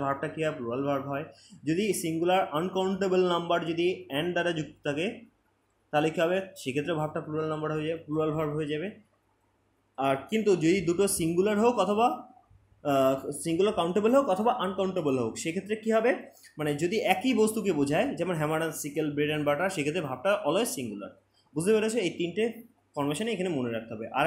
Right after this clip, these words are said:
একটা জিনিস যেটা হচ্ছে কি, যে কোনো mathematical ক্যালকুলেশনে সাধারণত singular use করা হয়, ওই জন্য বলি to, to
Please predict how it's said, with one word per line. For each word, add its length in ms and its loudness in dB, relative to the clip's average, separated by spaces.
একটা 180 -2
জিনিস 140 -2
যেটা 220 0
হচ্ছে 240 -6
কি, 80 -2
যে 100 0
কোনো 160 2
mathematical 560 -4
ক্যালকুলেশনে 640 -4
সাধারণত 360 -4
singular 340 2
use 140 -2
করা 180 -2
হয়, 140 -10
ওই 80 -2
জন্য 180 2
বলি 120 2
to, 100 -2
to 100 0